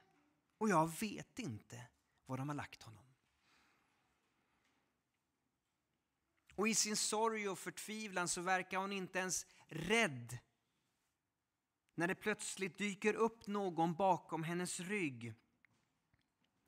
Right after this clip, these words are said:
Att det faktiskt är Jesus som står bakom henne, som också ställer frågan: "Kvinna, varför gråter du?"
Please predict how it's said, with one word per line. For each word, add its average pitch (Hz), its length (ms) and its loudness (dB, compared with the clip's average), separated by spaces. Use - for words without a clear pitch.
Att 202 200 2
det 220 100 2
faktiskt 202 540 0
är 190 40 0
Jesus 196 680 -2
som 190 180 -4
står 170 320 -2
bakom 170 480 2
henne, 160 260 2
som - 240 0
också 247 480 2
ställer 196 360 2
frågan: 175 560 0
"Kvinna, 208 640 0
varför 202 500 -2
gråter 202 500 -6
du?" 104 200 -16